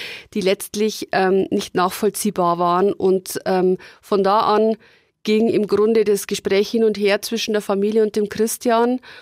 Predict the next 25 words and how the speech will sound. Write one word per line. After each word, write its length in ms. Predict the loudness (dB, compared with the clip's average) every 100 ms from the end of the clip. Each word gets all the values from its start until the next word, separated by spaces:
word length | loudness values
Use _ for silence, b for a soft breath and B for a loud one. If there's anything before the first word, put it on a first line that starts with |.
| B
und 200 | B -4
keiner 360 | 0 2 2 2
wusste, 440 | 0 -4 0 -2 -2
was 380 | -4 -4 -2
ist 200 | -4 -2
jetzt 260 | -2 -2 -2
los 300 | 0 0 0
und 220 | -4 -4
wie 80 | -2
geht's 300 | 0 -2 0
weiter. 460 | 0 0 0 0 0
Je 80 | 0
länger 320 | 2 4 4
das 160 | 2 0
Ganze 340 | -2 -2 -4
gedauert 520 | -4 0 2 2 0
hat, 340 | 0 -2 -4 -6
ähm, 340 | -2 0 2 0
desto 300 | -2 -2 -4
schwieriger 600 | -4 0 2 2 0 -2
wurde 240 | 0 0
das 200 | -2 -4
Ganze 380 | -8 -8 -6 -6
natürlich 520 | -6 -8 -10 -10 -10
auch. 240 | -14 -16